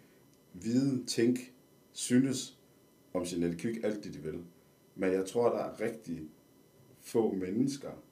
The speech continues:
En ting er, at du er kvindelig coach, og det er måske ikke alle, der ved, kun også i motorsportsbranchen som sådan.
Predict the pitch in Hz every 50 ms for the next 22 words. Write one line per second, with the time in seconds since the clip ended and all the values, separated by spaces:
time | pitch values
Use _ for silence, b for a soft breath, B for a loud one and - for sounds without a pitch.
0 | b b b b b b b b - 92 107 107 - - 92 80 80 85 82 85
1 | - 82 78 - - 90 92 90 87 - - 80 85 82 - - 76 76 78 78
2 | - - 73 82 - 82 85 87 82 - - - 104 113 117 113 - - - 82
3 | 78 76 76 73 - 78 80 73 78 82 92 - - - - - - - - -
4 | - - 76 76 - - - - - - - 104 110 117 117